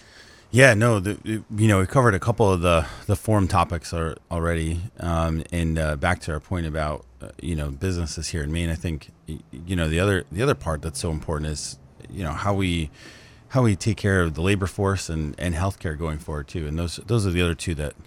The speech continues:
kinda fit into this, um, you know, and, and knowing and seeing examples of, of folks that have, you know, either gentrified their communities or improved, um, you know, what's available locally. You look at Brunswick has done a great job with Brunswick Landing,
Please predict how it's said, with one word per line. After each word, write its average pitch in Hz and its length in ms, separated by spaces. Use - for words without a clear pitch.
kinda 76 400
fit 95 240
into 85 240
this, 73 420
um, 73 480
you 87 140
know, 76 140
and, 78 260
and 82 180
knowing 87 360
and 101 120
seeing 110 320
examples 92 520
of, 85 280
of 87 160
folks 92 260
that 87 80
have, 78 260
you - 120
know, 80 240
either 78 380
gentrified 87 480
their 78 360
communities 110 560
or 80 340
improved, 92 800
um, 76 460
you 98 100
know, 71 580
what's 92 280
available 82 380
locally. 78 380
You 80 60
look 78 140
at 69 100
Brunswick 87 340
has 82 120
done 82 140
a 78 40
great 78 200
job 78 220
with 69 100
Brunswick 71 340
Landing, 95 380